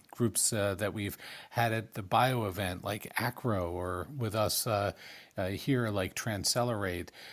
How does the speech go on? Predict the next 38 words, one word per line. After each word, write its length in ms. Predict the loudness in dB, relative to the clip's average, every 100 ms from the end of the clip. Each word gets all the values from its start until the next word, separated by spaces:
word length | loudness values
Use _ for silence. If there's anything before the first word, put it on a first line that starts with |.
| -12 -4
um, 320 | -2 -2 -2
all 220 | 2 2
delivering 540 | 4 4 2 2 0 0
important 840 | -4 -6 -2 0 2 0 -2 -4 -10
solutions 800 | -6 -4 0 2 2 2 -2 -4
that 140 | -6 -8
complement 800 | -2 0 0 0 -2 -2 -4 -8 -14 -18 -20 _
the 260 | -4 -2 -4
D 300 | -4 0 0
C 200 | 0 -2
T 240 | -4 -2
space. 600 | -2 0 0 0 0 -2 -4 -20 -20 -2
Um, 360 | 0 2 0 -2
and 180 | -2 0
Jane, 320 | 2 4 6
you 140 | 4
gave 240 | 6 4 4
a 40 |
little 220 | 4 2
teaser 580 | 0 2 4 6 4 4
about 340 | 2 4 6 6
a 160 | 2 -2 _
tube 280 | -2 2 2
stop 320 | 8 8 8
map. 300 | 8 6 6
Do 80 | 2
you 60 | 2
wanna, 340 | 4 4 4
do 180 | 0 -2
you 40 |
wanna 160 | 2 2
drop 320 | 8 8 10
a 120 | 6
breadcrumb 580 | 4 4 2 4 2 2
for 160 | 2 0
folks 320 | 2 2 2
about 280 | 6 6 8
that? 320 | 8 8 4